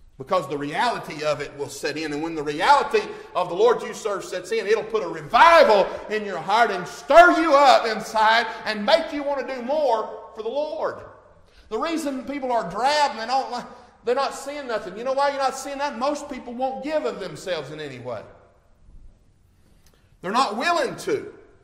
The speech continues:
Say, "Well, I don't have anything in particular," but are you willing to?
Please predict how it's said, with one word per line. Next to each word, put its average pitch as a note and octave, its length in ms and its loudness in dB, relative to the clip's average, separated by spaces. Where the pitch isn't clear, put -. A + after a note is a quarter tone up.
Say, A#3 160 -2
"Well, C4+ 120 6
I C#4 120 8
don't D#4+ 180 2
have C4 220 2
anything C4 340 -6
in B3+ 100 -6
particular," B3 300 -12
but C4 120 4
are C#4+ 220 2
you C4+ 160 -8
willing C#4+ 440 -2
to? - 340 -10